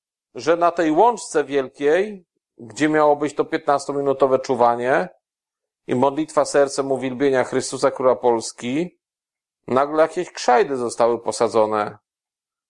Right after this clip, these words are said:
To by wam kolana poprzebijały. No, kochani, kto chciał, ten był. Kto chciał, ten był.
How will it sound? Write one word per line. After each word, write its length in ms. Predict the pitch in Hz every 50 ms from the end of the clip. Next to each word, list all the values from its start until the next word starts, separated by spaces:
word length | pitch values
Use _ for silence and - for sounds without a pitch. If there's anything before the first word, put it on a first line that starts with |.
| _ -
To 80 | 120
by 140 | 123 127 131
wam 160 | 143 151 151
kolana 400 | - - 190 196 190 180 147 123
poprzebijały. 920 | 107 123 117 - - - 113 110 113 113 110 110 110 110 110 110 110 110 _ _ _ _ _ _ _ _ _ _ _ _ _ _ _ _ _ _ _ _ _ -
No, 140 | 131 135 135
kochani, 680 | - 285 - - 139 117 113 113 113 110 113 107 _ _ _ _ _ _ _ _ _ _ _ _ _ _ _ _ _ _ _ _ -
kto 260 | - - - 170 165
chciał, 360 | 165 - - - 156 156 156 151
ten 280 | - 156 147 139 120
był. 380 | 113 131 127 123 117 - - _ _ _ _ _
Kto 260 | - - - 110 -
chciał, 340 | - - - - 131 139 135
ten 260 | - 127 120 117 113
był. 340 | 127 143 160 170 170 -